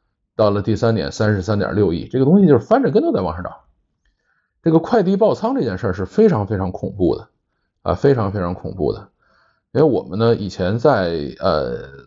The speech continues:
做出海基金的时候投过一公司，那公司啊，是在南非做物流，就是因为中国的物流全，肯定是领先全世界，呃，二十年没什么毛病，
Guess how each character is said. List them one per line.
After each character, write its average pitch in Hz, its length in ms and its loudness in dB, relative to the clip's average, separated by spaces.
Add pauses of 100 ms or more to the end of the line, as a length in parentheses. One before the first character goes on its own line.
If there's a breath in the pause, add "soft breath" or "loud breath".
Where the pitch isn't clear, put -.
做 123 200 2
出 175 200 -2
海 - 260 -10
基 - 140 -6
金 180 160 4
的 151 100 4
时 - 100 -12
候 82 140 -8 (120)
投 - 180 2
过 156 100 6
一 143 80 6
公 160 140 0
司， - 340 -6
那 139 100 2
公 147 140 2
司 160 160 0
啊， - 180 -4 (880)
是 117 300 4
在 139 200 2
南 101 300 0
非 277 200 4
做 127 140 0
物 73 140 -2
流， - 300 -12
就 104 100 0
是 95 200 0
因 95 100 0
为 135 60 4
中 214 240 2
国 78 160 0
的 95 100 2
物 104 120 2
流 80 160 0
全， - 260 -8 (180)
肯 - 140 -12
定 131 140 2
是 135 80 4
领 92 160 -2
先 120 160 2
全 98 180 -4
世 123 140 -2
界， 104 300 0 (640 loud breath)
呃， 90 100 -18 (500)
二 120 200 2
十 92 100 -6
年 90 200 -6
没 98 160 -2
什 107 100 -2
么 107 80 0
毛 76 160 0
病， 85 160 -6